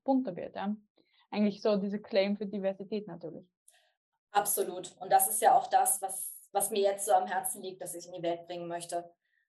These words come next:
Speaker 2: dass, dass ich auch gerade Frauen ja darin unterstützen möchte, ihren eigenen Führungsstil zu finden. Weil
Speaker 1: Mhm.
Speaker 2: klar, wir sind jetzt an dem Punkt, wo wir sagen, wir brauchen auch diese Female Leadership. Das ist auch super. Wir müssen uns ja erstmal auch sortieren.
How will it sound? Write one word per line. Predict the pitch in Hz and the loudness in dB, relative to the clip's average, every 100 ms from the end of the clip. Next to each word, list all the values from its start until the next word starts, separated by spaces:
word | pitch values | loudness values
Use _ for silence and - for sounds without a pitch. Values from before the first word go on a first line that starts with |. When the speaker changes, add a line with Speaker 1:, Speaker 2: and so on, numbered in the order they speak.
| _ _ | _ _
Speaker 2:
dass, | 175 170 - - - | 4 6 2 -4 -12
dass | 185 170 | -10 -6
ich | - | 0
auch | - - - - | 0 0 -8 -4
gerade | 185 185 | 4 4
Frauen | - - 190 240 | 4 6 8 10
ja | 247 | 6
darin | 220 208 | 0 -4
unterstützen | 196 202 202 214 - 226 | -8 -10 -10 -8 -6 -6
möchte, | 202 202 - 202 196 - _ _ _ _ _ | -6 -6 -2 -2 -2 -6 _ _ _ _ _
ihren | 208 196 - | 0 0 2
eigenen | 190 226 269 254 - | 4 4 4 0 -2
Führungsstil | - - 269 330 - - 160 156 | -4 -4 -8 -8 -6 -6 -6 -6
zu | - - | -6 -8
finden. | - 156 160 - - _ _ _ - | -12 -14 -14 -20 -20 _ _ _ 4
Weil | 180 - - | 4 4 0
Speaker 1:
Mhm. | 220 247 | 2 4
Speaker 2:
klar, | 302 | 2
wir | 196 | -2
sind | 214 254 | -4 -4
jetzt | 233 - | -6 -6
an | 196 | -8
dem | 202 202 196 196 185 | -8 -10 -10 -14 -6
Punkt, | 233 226 247 | 2 2 2
wo | 202 | -6
wir | 202 | -6
sagen, | 196 190 202 202 | 2 4 4 0
wir | 185 | -6
brauchen | 175 180 196 196 | 2 2 2 -2
auch | 180 | -12
diese | - 170 | -14 -14
Female | 175 185 175 170 | -12 -10 -10 -4
Leadership. | 208 277 - 370 - _ _ _ _ _ | -2 0 2 0 -2 _ _ _ _ _
Das | 170 | -6
ist | - | 4
auch | - - | 6 6
super. | 226 220 160 165 | 2 2 2 2
Wir | 185 | -2
müssen | 196 233 | -2 0
uns | - - | -2 4
ja | 202 | 6
erstmal | - - 214 208 190 - | 6 2 0 2 4 2
auch | - | -4
sortieren. | - 202 - 233 226 220 202 196 | -6 -6 -6 2 2 2 -2 -10